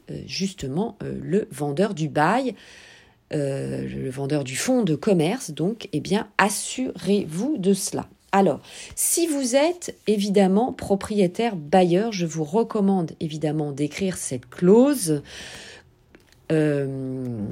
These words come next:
laquelle évidemment, euh, va faire que, eh bien, votre locataire va devoir venir vous voir si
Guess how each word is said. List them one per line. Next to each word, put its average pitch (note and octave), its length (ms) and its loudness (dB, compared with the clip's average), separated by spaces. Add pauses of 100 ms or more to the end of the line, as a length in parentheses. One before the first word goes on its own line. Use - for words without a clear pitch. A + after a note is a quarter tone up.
laquelle G3 800 4
évidemment, F3+ 800 0
euh, C#3+ 280 -2
va E3 340 2
faire A3+ 380 0 (180)
que, A3 300 2
eh D#3+ 100 -6
bien, F3+ 280 -2
votre F3 580 0 (120)
locataire G#3 840 4 (720)
va F3 580 0
devoir F3+ 680 0
venir F3 540 2
vous C#3 220 -8
voir E3 460 -2
si - 340 -4